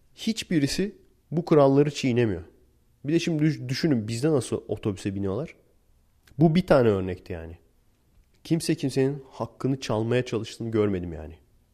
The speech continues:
Tabii birinci sebep bu şey mi demek yani Batı daha mı ahlaklı? Tartışılır. Birinci sebep burada kanunlar uygulanıyor. Bir. İkincisi de insanlar kendilerine yapılmasını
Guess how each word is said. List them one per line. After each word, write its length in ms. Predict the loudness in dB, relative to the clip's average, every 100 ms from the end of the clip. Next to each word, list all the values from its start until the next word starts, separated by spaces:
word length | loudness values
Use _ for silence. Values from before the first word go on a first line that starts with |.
| _ _ -20 -20 -4
Tabii 240 | 0 2
birinci 300 | 2 2 2
sebep 380 | 2 2 2 -2 -20 -20 -20 _ -8
bu 120 | -6
şey 240 | 2 4
mi 100 | 4
demek 220 | 2 0 -4
yani 240 | -4 -2
Batı 240 | -4 -4
daha 180 | -6 -2
mı 140 | -2 -2
ahlaklı? 500 | -2 -8 -8 -10 -12 -18 _ _ _ _ _ _
Tartışılır. 720 | -2 -2 -2 -2 0 -2 -4 -16 _ _ _ _
Birinci 320 | 0 0 0
sebep 340 | 4 4 4 0 -8 -20 -6
burada 340 | 0 2 2
kanunlar 440 | 4 2 4 2 2
uygulanıyor. 480 | 2 0 0 -2 -6 -16 _ _ _ _ _
Bir. 300 | -4 -4 -6 -18 -12
İkincisi 460 | -4 -4 -2 -2 0
de 200 | 0 -2 -20 _ _ -2
insanlar 640 | -2 0 0 2 -2 -4 -4
kendilerine 440 | 0 2 2 2
yapılmasını 580 | 2 2 0 -2 -2 -6